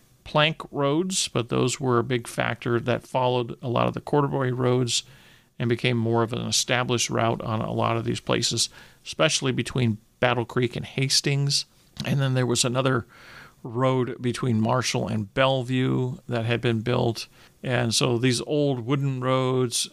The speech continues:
uh, became stagecoach routes, and it's just a very fascinating history in Southwest Michigan, and that the old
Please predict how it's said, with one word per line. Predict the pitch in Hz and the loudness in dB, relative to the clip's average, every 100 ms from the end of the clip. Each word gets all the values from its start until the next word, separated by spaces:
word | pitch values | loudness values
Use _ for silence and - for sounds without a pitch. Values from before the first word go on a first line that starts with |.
| - | -4
uh, | 123 120 120 | -2 0 0
became | 120 - 127 120 110 - - - _ - | -2 0 2 0 -2 -10 -20 -20 _ -6
stagecoach | - - 143 127 - 139 - | -2 2 2 2 0 -2 0
routes, | 127 123 120 - - | 0 2 0 0 -2
and | - 117 107 117 | -2 -2 0 -2
it's | - | -2
just | 220 - | 0 0
a | |
very | 214 233 | 2 0
fascinating | 165 - 131 135 160 139 131 120 | 0 -2 0 0 0 0 0 -2
history | 135 131 - 131 | 0 0 0 -2
in | 127 | 0
Southwest | - 135 123 135 123 - | 2 0 0 -2 -2 -2
Michigan, | 127 - 123 123 110 - - - - - | -2 -2 -2 -2 -2 -8 -18 -20 -12 -2
and | 131 | 0
that | 131 | 0
the | 139 127 | 0 -4
old | 151 160 151 147 123 | 0 2 2 0 -4